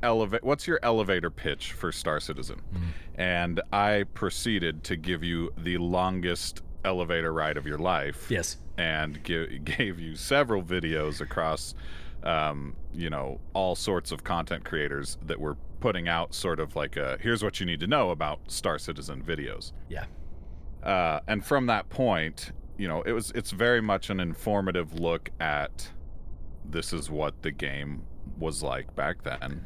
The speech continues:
Speaker 1: and wh-, where it was at.
Speaker 2: Mm-hmm.
Speaker 1: Um, but to that point, you know, things just kind of snowballed into where we are now.
Speaker 2: Yes.
Speaker 1: Uh, myself, I have been what I would call a content creator drifter for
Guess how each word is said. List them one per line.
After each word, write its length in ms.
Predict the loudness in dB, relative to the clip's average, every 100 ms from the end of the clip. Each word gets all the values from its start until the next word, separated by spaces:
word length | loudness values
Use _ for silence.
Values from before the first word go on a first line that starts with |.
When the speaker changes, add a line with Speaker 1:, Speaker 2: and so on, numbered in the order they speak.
| -4
Speaker 1:
and 120 | -2
wh-, 180 | -2 -2
where 220 | 0 0
it 60 | 0
was 180 | -2
at. 260 | -2 -2 -4 -4 -4 -4 -4
Speaker 2:
Mm-hmm. 220 | -2 0
Speaker 1:
Um, 380 | 2 4 2 0
but 180 | -2 -2 -4 -4
to 120 | 0 2
that 220 | 2 0
point, 360 | 0 2 2 0
you 80 |
know, 160 | -2 -2
things 340 | 0 -2 0
just 240 | -2 -4 -2
kind 220 | -2 0
of 180 | -2 -4 -10 -10 -8
snowballed 640 | -4 2 2 2 -2 -4
into 380 | -6 -6 -4 -4 -6 -8 -4
where 140 | -4
we 140 | -4 -4
are 120 | -6
now. 280 | -4 -6 -6 -4
Speaker 2:
Yes. 400 | -2 0 0 -2 -4 -6 2
Speaker 1:
Uh, 300 | 4 6 4 0 0
myself, 1000 | 4 4 2 2 6 8 8 4 -4 -12 -12 2
I 320 | 6 8 8
have 360 | 6 4 2 2
been 340 | 2 4 4
what 140 | 4 4
I 140 | 4
would 180 | 4 0
call 500 | 2 4 4 4 2 0
a 420 | 2 2 2 0 -4 -6
content 560 | 0 2 2 0 -2
creator 460 | 0 2 4 4 2
drifter 960 | 0 0 2 2 0 -2 -2 -2 -4 -6
for 720 | -6 -2 0 2 0 0 -4